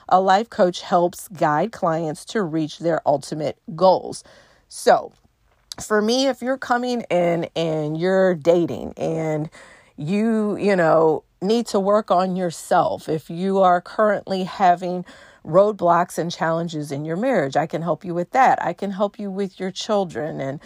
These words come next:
figuring out things and goals and your visions and strategies to help them be successful. So that's basically what life coaching is.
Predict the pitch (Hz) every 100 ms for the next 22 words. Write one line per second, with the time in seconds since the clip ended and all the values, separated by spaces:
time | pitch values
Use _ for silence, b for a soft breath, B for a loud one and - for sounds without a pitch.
0 | B B B - 240 208 214 196 190 185
1 | 170 160 - - 202 202 196 196 175 165
2 | 165 196 202 196 196 170 147 143 147 185
3 | 175 147 208 214 214 196 190 151 165 -
4 | 208 190 185 175 190 180 175 175 - -
5 | - 202 185 180 180 220 208 - 151 190
6 | 180 156 151 180 165 151 165 - - 170
7 | 143 - 101 127 131 B B B - 269
8 | 254 349 - - 208 - - 175 165 156
9 | 156 147 156 - 151 - 165 - 156 123